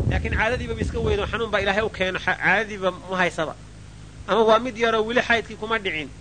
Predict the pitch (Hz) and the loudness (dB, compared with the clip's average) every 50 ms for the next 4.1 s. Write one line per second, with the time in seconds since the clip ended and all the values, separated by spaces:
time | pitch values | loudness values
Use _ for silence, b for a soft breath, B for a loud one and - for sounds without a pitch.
0 | - - - - - - - - 196 220 214 185 175 196 226 240 220 185 208 202 | -18 -18 -18 -20 -20 -2 2 4 4 4 4 2 -2 -8 -8 -6 -4 -2 0 0
1 | 196 180 - 180 180 175 185 175 165 - 233 220 202 196 190 202 214 208 180 196 | 0 -2 -2 0 0 0 0 0 0 -2 -2 0 0 0 2 2 2 2 2 -2
2 | 196 220 - 180 196 180 175 160 - 277 226 220 196 202 196 214 214 202 196 208 | -6 -6 -6 -4 -2 0 0 -2 -2 -4 -4 -2 -2 0 2 4 4 4 4 2
3 | 220 185 208 208 233 214 214 - 185 - 190 180 165 151 - 160 147 147 143 143 | 0 0 0 -2 -2 -2 -4 -6 -6 -2 0 0 0 0 -2 -4 -4 -4 -4 -4
4 | 123 | -6